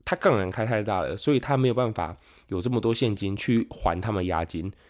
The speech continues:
那他现金流一嘎不过来，然后租客拿不回押金，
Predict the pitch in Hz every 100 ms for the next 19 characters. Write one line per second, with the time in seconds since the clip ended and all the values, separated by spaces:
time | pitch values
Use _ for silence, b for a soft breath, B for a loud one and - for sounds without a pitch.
0 | - 190 b b - 180 196 170 170 135
1 | 139 135 127 120 117 131 90 80 101 -
2 | _ 95 127 - 135 147 117 110 123 101
3 | 104 98 98 90